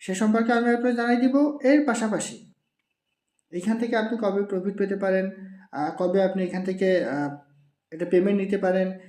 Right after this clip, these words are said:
সে সম্পর্কে আমি আপনাদের বিস্তারিত জানিয়ে দেওয়ার চেষ্টা করবো ইনশাআল্লাহ। তো তার আগে বলে রাখি ভাই, যারা এখনও আমাদের চ্যানেলটা সাবস্ক্রাইব করেননি, অবশ্যই চ্যানেলটা সাবস্ক্রাইব করবেন, ভিডিওটা একটা লাইক দিবেন এবং ডেসক্রিপশন বক্সে more অপশনে ক্লিক করে দেওয়ার পর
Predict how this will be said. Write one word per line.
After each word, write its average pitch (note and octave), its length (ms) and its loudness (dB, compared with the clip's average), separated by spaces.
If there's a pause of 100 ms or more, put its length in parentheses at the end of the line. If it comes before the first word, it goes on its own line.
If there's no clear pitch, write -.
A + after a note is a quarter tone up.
(140)
সে A#3 160 0
সম্পর্কে B3+ 360 2
আমি A3+ 160 2
আপনাদের A3 320 0
বিস্তারিত G3 360 -2
জানিয়ে F#3+ 300 -2
দেওয়ার F3+ 180 0
চেষ্টা E3+ 200 -4
করবো F3+ 200 -4
ইনশাআল্লাহ। C#3+ 420 -8 (580)
তো G3 80 -2
তার G#3+ 160 4
আগে A#3+ 140 4
বলে B3+ 180 4
রাখি B3+ 200 2
ভাই, C4 140 6
যারা G#3+ 220 2
এখনও G3+ 320 2
আমাদের G#3+ 240 2
চ্যানেলটা G#3+ 300 0
সাবস্ক্রাইব G#3+ 420 -2
করেননি, A#3 400 4
অবশ্যই G3 380 0
চ্যানেলটা G3+ 280 -2
সাবস্ক্রাইব G3+ 420 -6
করবেন, A3 340 2 (600)
ভিডিওটা F#3 340 2
একটা F#3+ 140 -2
লাইক F3 280 0
দিবেন A3+ 280 0
এবং F3+ 220 -2
ডেসক্রিপশন G3 520 -4
বক্সে F3 260 -4
more G#3 240 0
অপশনে G#3 260 -8
ক্লিক F3 200 -6
করে E3+ 200 0
দেওয়ার E3 220 -2
পর F3 380 -2